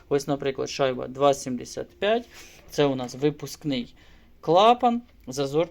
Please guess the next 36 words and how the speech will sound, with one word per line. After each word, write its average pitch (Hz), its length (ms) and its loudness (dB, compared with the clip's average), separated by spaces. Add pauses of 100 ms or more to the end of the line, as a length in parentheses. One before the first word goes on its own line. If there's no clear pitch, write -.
нуль 143 140 -6
сорок 139 360 -6
п'ять. - 280 -12
Хотів 165 220 -6
показати, 151 400 0
що 143 280 0 (420)
ось 127 80 -8
дивіться, 139 360 0
різниця 135 400 0
між 127 200 -4
вазовськими 190 540 -2
стаканчиками 156 680 -8
і 196 160 -6
тут 143 180 -10
фіатовськими. 131 600 -8 (320)
Шайба 147 420 0
два 147 180 2
сімдесят 143 520 -2
п'ять 127 220 -2
якоби 131 340 -4
тонка. 233 520 2 (300)
На 143 120 8
вазу 165 340 6
два 143 180 2
вісімдесят 143 580 -2
п'ять 262 200 2
саму 165 260 0
тонку 131 340 -2
можна 123 260 -4
ставити, 123 440 -4
і 135 40 0
вже 135 200 -2 (320)
шайба 135 420 4
вровень 131 320 2
із 123 80 -6
стаканчиком. 123 680 -6